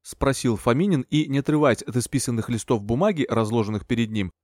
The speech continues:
свободной левой рукой потрепал кота по голове и за гривку. Тот ещё немного посидел рядом с ним, спрыгнул на пол и тут же куда-то ушёл по своим кошачьим делам. После этого Роман словно очнулся от непонятной одури,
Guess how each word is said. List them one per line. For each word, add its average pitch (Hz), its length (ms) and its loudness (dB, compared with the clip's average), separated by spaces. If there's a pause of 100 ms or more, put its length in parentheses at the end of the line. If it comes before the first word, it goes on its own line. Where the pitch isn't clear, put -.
(160)
свободной 170 400 4
левой 139 180 4
рукой 180 240 4
потрепал 117 480 0
кота 117 260 -2
по 113 140 -4
голове 123 500 2
и 170 80 -4
за 170 160 0
гривку. 107 520 -2 (440)
Тот 165 240 0
ещё 165 220 -2
немного 156 400 2
посидел 113 420 0
рядом 101 240 0
с - 140 -10
ним, 170 240 -2 (240)
спрыгнул 143 500 2
на 156 140 2
пол 175 180 2 (220)
и 160 100 2
тут 190 320 2
же 220 120 0
куда-то 143 400 4
ушёл 123 340 -2
по 139 100 0
своим 110 400 -2
кошачьим 110 600 -4
делам. 101 420 0 (360)
После 127 300 2
этого 175 320 4
Роман 120 400 2
словно 143 360 2
очнулся 170 680 0
от 165 140 0
непонятной 123 640 0
одури, 120 480 4